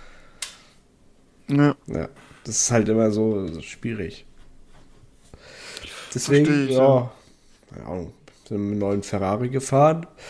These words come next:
Speaker 2: Mit dem, ja, Training, kann man's Training nennen, die drei Runden, die ich gefahren bin? Eigentlich nicht.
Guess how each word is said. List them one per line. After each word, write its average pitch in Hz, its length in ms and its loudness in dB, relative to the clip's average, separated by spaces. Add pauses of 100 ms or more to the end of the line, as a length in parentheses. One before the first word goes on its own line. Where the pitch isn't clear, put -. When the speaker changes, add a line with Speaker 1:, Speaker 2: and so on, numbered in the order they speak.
(960)
Speaker 2:
Mit 170 140 2
dem, 143 140 0 (380)
ja, 131 180 -2
Training, 135 420 -2
kann 135 120 0
man's 139 200 2
Training 139 240 2
nennen, 147 180 0
die 160 180 -4
drei 151 220 0
Runden, 156 220 0
die 156 60 -2
ich 151 120 -6
gefahren 156 400 -2
bin? 180 200 -4 (1120)
Eigentlich 147 440 4
nicht. 147 300 2